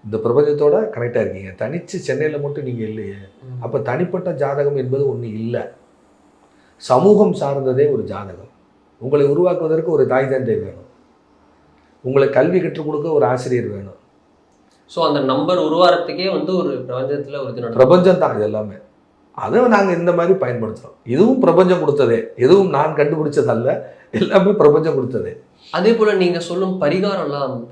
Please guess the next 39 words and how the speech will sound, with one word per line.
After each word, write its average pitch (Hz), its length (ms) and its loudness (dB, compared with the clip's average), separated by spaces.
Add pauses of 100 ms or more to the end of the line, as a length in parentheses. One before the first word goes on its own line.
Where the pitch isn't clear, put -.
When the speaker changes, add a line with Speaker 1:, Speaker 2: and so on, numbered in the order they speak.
Speaker 2:
ஆ, 110 160 -16
நம்ம 110 320 -10
பார்த்துட்டு 117 180 -14
இருப்போம். 117 280 -20 (120)
ஆ, 117 180 -14
மெட்டல் 117 400 -10
உடைப்பது, 110 580 -12 (180)
Speaker 1:
ம். 107 260 -18
Speaker 2:
ஆ, 110 480 -12 (440)
ரிப்பன் 123 560 -12
இது 117 160 -16
பண்றது. 107 360 -18 (280)
Speaker 1:
ம். - 640 -20
Speaker 2:
So, 165 180 -6
இது 156 120 -2
போன்ற 185 240 -4
விஷயங்கள்லாம் 156 460 -4
நம்ம 123 320 -6
பார்க்குறோம். 113 360 -12
ஆ, 117 80 -10
கர்நாடக 147 460 -4
சங்கீதம் 110 520 -16 (300)
Speaker 1:
ம். 110 60 -12
Speaker 2:
கேட்பது. 110 340 -16 (320)
Speaker 1:
ம். 104 40 -20
Speaker 2:
So, 180 140 -8
வித்தியாசமா 196 460 -2
இருக்கு. 131 200 -2
இது 123 280 -6
என்னன்னு 127 280 -10
டீட்டெயிலா 120 340 -10
எக்ஸ்பிளைன் 117 240 -20
பண்ண 104 40 -20 (140)
முடியுமா? - 220 -20 (800)
Speaker 1:
இப்போ 135 240 -2
உதாரணமா 147 500 0
சொல்றதா 123 260 -2
இருந்தா, 117 600 -4 (300)
ஆ, 117 40 -16